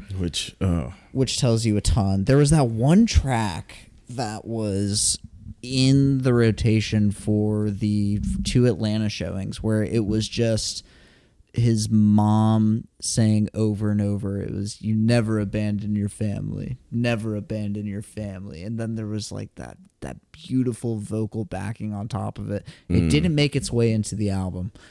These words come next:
Speaker 2: but I absolutely loved that shit. And I mean, this thing to me, there are songs that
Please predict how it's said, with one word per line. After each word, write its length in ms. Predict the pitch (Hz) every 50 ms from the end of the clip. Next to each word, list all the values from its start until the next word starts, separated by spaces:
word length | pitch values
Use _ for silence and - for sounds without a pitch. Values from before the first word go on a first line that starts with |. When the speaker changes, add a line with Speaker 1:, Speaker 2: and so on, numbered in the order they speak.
| - _ -
Speaker 2:
but 80 | 107
I 100 | 104 98 -
absolutely 600 | - 95 95 92 107 - - 101 80 71 82 92 92
loved 280 | 95 90 92 - -
that 240 | 95 95 92 90 -
shit. 300 | - - 95 87 76 - - - - - - - - _ _ -
And 560 | 117 117 110 110 107 104 101 101 101 98 95 - _ _ _ _ _ -
I 160 | 127 123 123
mean, 380 | 120 120 117 113 107 107 104 - _ _ _ _ _ _ _ _ _ _ _ _ - - -
this 300 | 135 107 131 131 127 -
thing 220 | - 143 135 123
to 100 | - -
me, 220 | 113 107 107 110 110
there 200 | 101 113 110 98
are 140 | 113 123 127
songs 440 | 131 - 143 127 120 120 120 117 -
that 300 | - 110 104 104 87